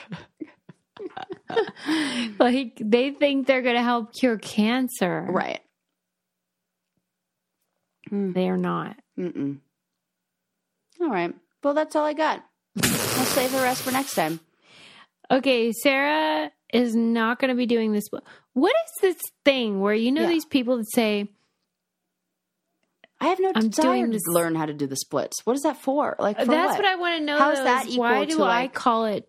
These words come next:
Speaker 1: doing a split and some
Speaker 2: Oh.
Speaker 1: people call it the splits?
Speaker 2: Oh,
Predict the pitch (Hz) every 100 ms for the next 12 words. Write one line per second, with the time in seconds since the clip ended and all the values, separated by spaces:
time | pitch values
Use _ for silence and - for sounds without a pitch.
0 | - 240 226 226 208 190 - - 226 208
1 | - 202 196 220 214 226 208 208 214 202
2 | 196 - 196 214 202 - - 220 214 -
3 | - - 208 262 190 156 139